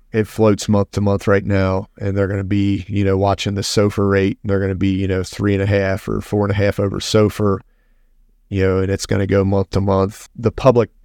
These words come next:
themselves are, are, are really leery of those deals, and, and we, we haven't closed any deals with any,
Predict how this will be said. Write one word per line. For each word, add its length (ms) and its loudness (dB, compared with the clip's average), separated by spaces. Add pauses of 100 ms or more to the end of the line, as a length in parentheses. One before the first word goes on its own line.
themselves 640 2
are, 140 -2
are, 400 -2 (140)
are 140 0
really 260 4
leery 360 2
of 80 -2
those 200 2
deals, 440 0
and, 200 -8 (680)
and 240 -2
we, 140 2
we 180 4
haven't 280 4
closed 420 0
any 160 0
deals 340 4
with 220 -6
any, 300 -2